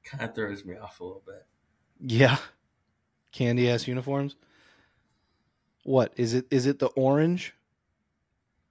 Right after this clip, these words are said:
Speaker 2: Need I remind you of your favorite football team?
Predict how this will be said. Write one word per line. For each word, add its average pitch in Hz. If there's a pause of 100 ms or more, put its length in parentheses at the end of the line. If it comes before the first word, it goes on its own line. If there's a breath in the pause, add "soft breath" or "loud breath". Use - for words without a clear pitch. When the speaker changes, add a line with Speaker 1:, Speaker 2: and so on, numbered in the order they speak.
Speaker 2:
Need 139
I 139
remind 135
you 147
of 110
your 120
favorite 143 (1200)
football 151
team? 165